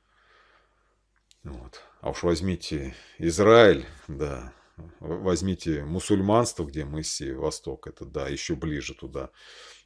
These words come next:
да. Всё то же самое, территориально всё то же самое, плюс-минус километр.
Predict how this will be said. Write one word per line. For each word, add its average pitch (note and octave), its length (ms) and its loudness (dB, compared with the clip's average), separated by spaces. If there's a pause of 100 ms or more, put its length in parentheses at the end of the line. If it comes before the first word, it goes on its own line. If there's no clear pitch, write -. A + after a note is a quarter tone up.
(140)
да. D2 420 -20 (1400)
Всё - 240 -4
то D#3 160 -2
же - 80 -2
самое, A2 360 0
территориально A2+ 720 4
всё F#2 220 -8
то - 160 -8
же - 80 -8
самое, F#2 260 -6
плюс-минус C#3 640 -6
километр. F#2 640 -8